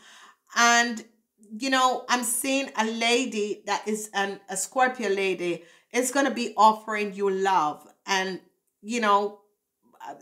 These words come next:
sorry for something, whoever the Scorpion lady is,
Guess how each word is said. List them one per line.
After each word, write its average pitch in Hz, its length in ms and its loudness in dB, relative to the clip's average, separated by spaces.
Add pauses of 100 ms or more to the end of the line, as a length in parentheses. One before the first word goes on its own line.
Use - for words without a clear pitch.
(120)
sorry 262 520 4
for 240 280 -2
something, 233 680 -2
whoever 247 280 0
the 240 100 -4
Scorpion 240 640 -2
lady 208 320 -2
is, 185 380 -6